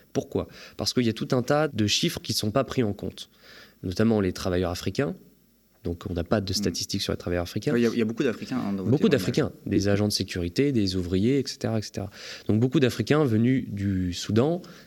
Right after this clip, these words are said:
Speaker 1: du Kenya, d'Ouganda, et puis d'autres pays d'Afrique de l'Ouest, mais c'est un peu plus rare. Donc, beaucoup d'Africains. Donc, déjà, ça, on n'a pas cette, cette, ces stats. Euh,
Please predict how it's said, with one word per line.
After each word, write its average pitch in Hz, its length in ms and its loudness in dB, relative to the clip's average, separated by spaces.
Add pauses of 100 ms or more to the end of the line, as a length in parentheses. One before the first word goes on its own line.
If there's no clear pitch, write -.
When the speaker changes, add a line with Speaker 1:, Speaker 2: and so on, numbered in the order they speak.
(120)
Speaker 1:
du 87 120 -2
Kenya, 120 380 4
d'Ouganda, 101 420 2
et 127 40 0
puis - 160 -4
d'autres 107 320 2
pays 98 160 2
d'Afrique 95 260 -2
de 95 80 2
l'Ouest, 131 260 2
mais 101 80 -2
c'est 101 120 0
un 104 40 2
peu 107 120 2
plus 110 140 -2
rare. 90 200 -4 (380)
Donc, 107 180 2
beaucoup 131 180 0
d'Africains. 120 480 0
Donc, 98 120 2
déjà, 117 300 4
ça, - 120 2
on 139 60 4
n'a 123 80 4
pas 135 100 2
cette, 113 480 -4
cette, 107 540 2
ces 107 180 0
stats. - 480 -2 (640)
Euh, 107 260 6